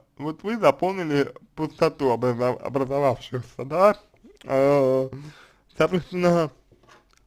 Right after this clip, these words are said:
что двигало вами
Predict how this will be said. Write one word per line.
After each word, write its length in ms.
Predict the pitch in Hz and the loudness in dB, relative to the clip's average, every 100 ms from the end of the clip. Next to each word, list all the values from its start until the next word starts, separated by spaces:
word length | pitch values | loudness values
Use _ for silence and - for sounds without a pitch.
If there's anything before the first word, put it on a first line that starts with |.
| _ _ _ _ _ _ _ _ | _ _ _ _ _ _ _ _
что 360 | - - - 247 | -18 -8 2 2
двигало 540 | 185 208 202 190 175 | 2 -2 2 6 8
вами 760 | 160 180 190 139 127 117 107 | 8 8 8 6 2 -4 -6